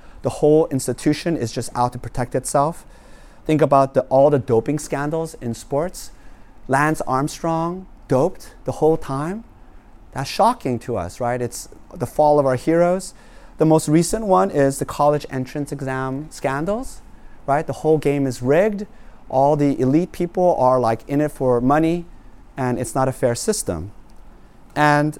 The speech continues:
the church isn't immune from that. Um, there's a big problem of spiritual abuse by pastors, right? A lot of pastors fall all the time. Like, um, um,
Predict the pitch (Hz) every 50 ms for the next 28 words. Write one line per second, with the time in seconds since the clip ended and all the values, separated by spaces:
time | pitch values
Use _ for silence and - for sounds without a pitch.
0 | - - 147 - - - 208 202 190 - - 156 156 156 151 147 147 156 185 208
1 | 202 - 127 117 107 101 92 85 85 - - - - - - - - 117 117 113
2 | 117 113 113 113 113 117 131 - - 139 135 135 127 - - 120 165 160 160 -
3 | - - 143 143 143 147 143 135 131 - - - 143 135 131 131 - 143 131 117
4 | 131 151 170 135 - - - - - - - - - - - - - 117 127 -
5 | - - 190 214 - - - 104 82 85 95 - - - - - - - - -
6 | - 113 117 123 - - - 127 131 139 151 156 156 - - 160 156 151 - -
7 | 165 151 147 - - - 185 214 208 120 - - 175 196 254 349 269 - - -
8 | 233 277 247 143 101 85 87 - - - - - - - - - - - - -
9 | - - 139 143 147 151 - - 151 143 143 139 139 139 147 151 170 - - -
10 | - - 139 135 135 131 127 127 123 123 143 147